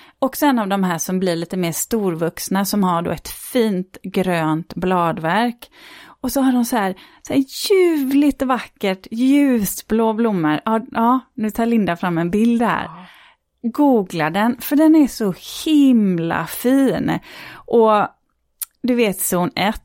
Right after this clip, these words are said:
Speaker 1: till fyra, eh, eh, cirka tre meter. Och hos mig så får den, eh, klättra upp på en stolpe på mitt, eh,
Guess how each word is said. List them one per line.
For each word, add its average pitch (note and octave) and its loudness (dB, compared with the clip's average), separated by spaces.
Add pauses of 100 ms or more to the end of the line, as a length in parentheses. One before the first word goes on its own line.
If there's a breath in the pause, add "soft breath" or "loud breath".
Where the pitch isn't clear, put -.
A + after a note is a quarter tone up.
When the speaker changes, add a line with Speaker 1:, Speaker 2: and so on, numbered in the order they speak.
Speaker 1:
till D#4+ -2
fyra, C#4+ 0 (500 loud breath)
eh, F3+ -2
eh, F3+ -4
cirka A#3+ 0
tre A3+ -2
meter. F#3 -2
Och G3 0
hos G#3 -2
mig C4 2
så A#3+ -8
får G3+ -2
den, F3+ -2 (460 loud breath)
eh, E3+ -2
klättra G3 -4
upp E3+ -10 (160)
på F3+ -4 (460 loud breath)
en F3+ -2
stolpe F#3+ -4
på F#3 -10
mitt, F#3 -6
eh, E3+ -6